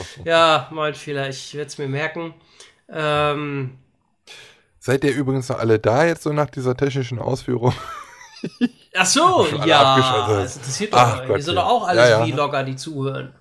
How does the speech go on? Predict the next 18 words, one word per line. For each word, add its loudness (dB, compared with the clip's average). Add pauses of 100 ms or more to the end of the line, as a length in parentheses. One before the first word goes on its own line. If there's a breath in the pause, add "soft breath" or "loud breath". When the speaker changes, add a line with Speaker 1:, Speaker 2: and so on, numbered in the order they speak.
(520)
Speaker 1:
Richtig, 0
Speaker 2:
Sag, 2
Speaker 1:
richtig. -4
Speaker 2:
sagt -2
man -4
das -6
so, -6
Vlogger? -6
Nee, -8
Vlogger, -2
ne? -8
Speaker 1:
Ja, -10 (100)
In-, -2
Influencer. -6 (180)
Speaker 2:
Oh. -8
Speaker 1:
Das -6
heißt, 2
heute, 2